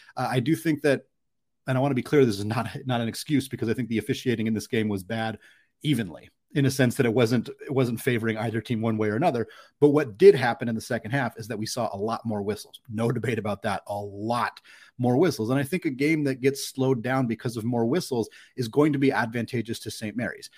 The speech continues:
Again, not intentionally <laughs> by the officiating, but I do think that that pulled Gonzaga out of their rhythm. In the first half, they were rhythmic 'cause they were moving, they were going, they were constantly moving up and down the floor and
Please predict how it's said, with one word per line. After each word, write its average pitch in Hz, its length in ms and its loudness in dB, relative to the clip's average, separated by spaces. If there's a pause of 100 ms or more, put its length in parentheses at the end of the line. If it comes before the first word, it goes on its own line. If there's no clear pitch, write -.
(140)
Again, 120 340 0
not 104 240 -6
intentionally 160 840 0
<laughs> - 40 -12
by 139 140 2
the 156 140 6
officiating, 147 580 4
but 143 100 2
I 135 60 4
do 131 240 0
think 156 240 -2
that 151 140 -8
that 120 260 -2
pulled 120 320 -6
Gonzaga 110 460 -2
out 101 100 -4
of 110 140 -4
their 117 80 2
rhythm. 127 260 2
In 107 60 2
the 110 80 -2
first 147 260 -2
half, - 240 0
they 120 80 0
were 117 140 2
rhythmic 120 440 2 (300)
'cause 110 140 0
they 120 100 4
were 117 80 4
moving, 113 380 6
they 90 60 -12
were 92 100 -8
going, 110 340 0
they 92 80 -8
were 92 160 -6
constantly 123 480 0
moving 117 240 6
up 117 140 2
and 113 80 0
down 110 140 2
the 107 40 -2
floor 147 460 4 (320)
and 123 400 0